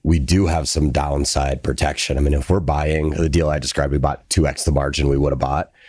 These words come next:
That means things can get ugly for us and we still come out looking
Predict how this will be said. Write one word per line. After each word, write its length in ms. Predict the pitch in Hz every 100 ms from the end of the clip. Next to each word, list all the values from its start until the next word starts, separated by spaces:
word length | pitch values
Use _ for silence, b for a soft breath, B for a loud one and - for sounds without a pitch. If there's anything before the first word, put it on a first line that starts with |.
| b b b b b _ _ _
That 160 | - 156
means 240 | 160 -
things 260 | 131 127 -
can 140 | 123
get 160 | 104 87
ugly 340 | 85 95 117
for 260 | - 113 120
us 360 | 123 - - - B B B
and 220 | 95 95
we 80 | 90
still 300 | - - 78
come 200 | 69 71
out 200 | 65 -
looking 500 | 73 65 67 67